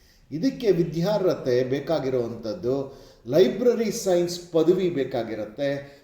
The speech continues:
ಲೈಬ್ರರಿ ಸೈನ್ಸ್ ಪದವಿ ಜೊತೆಗೆ ಇದು ವೇತನ ಶ್ರೇಣಿ ನೋಡಿ ಮೂವತ್ನಾಲ್ಕು ಸಾವಿರದ ನೂರರಿಂದ ಪ್ರಾರಂಭ ಆಗುತ್ತೆ. ಇದಕ್ಕೆ ಮತ್ತೊಮ್ಮೆ ಎಚ್ ಆರ್ ಎ, ಡಿ ಎ ಎಲ್ಲ ಸೇರಿದ್ರೆ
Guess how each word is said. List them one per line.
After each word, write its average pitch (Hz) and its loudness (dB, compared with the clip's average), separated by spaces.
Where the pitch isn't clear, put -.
ಲೈಬ್ರರಿ 208 0
ಸೈನ್ಸ್ 180 -2
ಪದವಿ 180 4
ಜೊತೆಗೆ 180 2
ಇದು 180 6
ವೇತನ 220 2
ಶ್ರೇಣಿ 165 0
ನೋಡಿ 139 0
ಮೂವತ್ನಾಲ್ಕು 190 0
ಸಾವಿರದ 180 2
ನೂರರಿಂದ 190 4
ಪ್ರಾರಂಭ 127 -2
ಆಗುತ್ತೆ. 123 -2
ಇದಕ್ಕೆ 165 4
ಮತ್ತೊಮ್ಮೆ 175 0
ಎಚ್ 165 0
ಆರ್ 170 4
ಎ, 165 2
ಡಿ 160 2
ಎ 160 4
ಎಲ್ಲ 160 4
ಸೇರಿದ್ರೆ 170 -2